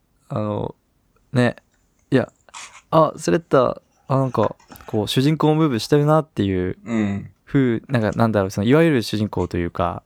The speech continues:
Speaker 2: うん。
Speaker 1: なんかこう、完全懲悪？
Speaker 2: うん。
Speaker 1: というか、そう。あの、な、こ-、動きをしてると思いきや、なんか、なんか、やべえこと言ってるみたいな。やべえこと言ってる。
Speaker 2: <laughs> そうそうそう。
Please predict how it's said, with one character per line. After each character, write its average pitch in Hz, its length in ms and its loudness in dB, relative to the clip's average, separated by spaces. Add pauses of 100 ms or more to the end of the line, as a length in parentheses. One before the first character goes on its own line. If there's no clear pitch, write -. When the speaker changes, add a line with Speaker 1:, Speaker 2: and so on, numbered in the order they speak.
(160)
Speaker 2:
う 101 120 -10
ん。 95 180 -6
Speaker 1:
な 85 80 -10
ん - 20 -10
か 98 80 -10
こ 87 340 -4
う、 - 40 -20 (120)
完 107 160 0
全 104 260 0 (140)
懲 - 160 -4
悪？ 98 380 -2 (500)
Speaker 2:
う 107 60 -8
ん。 92 200 -10
Speaker 1:
と - 100 -8
い 92 80 -4
う 92 40 -8
か、 - 340 -10
そ - 300 -10
う。 - 40 -20 (640)
あ - 100 -8
の、 92 240 -8
な、 123 180 6 (140)
こ-、 - 200 -8
動 123 180 2
き 147 100 2
を 131 80 4
し - 80 -6
て 160 80 4
る 151 80 0
と 151 100 4
思 139 160 2
い 147 60 -2
き 175 100 0
や、 170 100 6
な 120 100 2
ん 107 40 -4
か、 - 160 -2 (420)
な 131 80 0
ん 107 40 -8
か、 - 80 0
や 110 180 4
べ 135 100 4
え 139 40 -2
こ 113 100 0
と - 120 0
言 92 40 0
っ - 20 -18
て - 180 2
る 117 100 2
み 104 80 -2
た 95 80 -2
い 92 60 -4
な。 95 40 0
や 101 60 6
べ 110 60 6
え - 60 4
こ 247 60 2
と 233 60 6
言 - 0 -
っ - 120 2
て 226 60 6
る。 185 80 0
Speaker 2:
<laughs> - 0 -
そ 147 160 2
う - 20 0
そ - 0 -
う - 20 -6
そ - 180 -2
う。 - 40 -6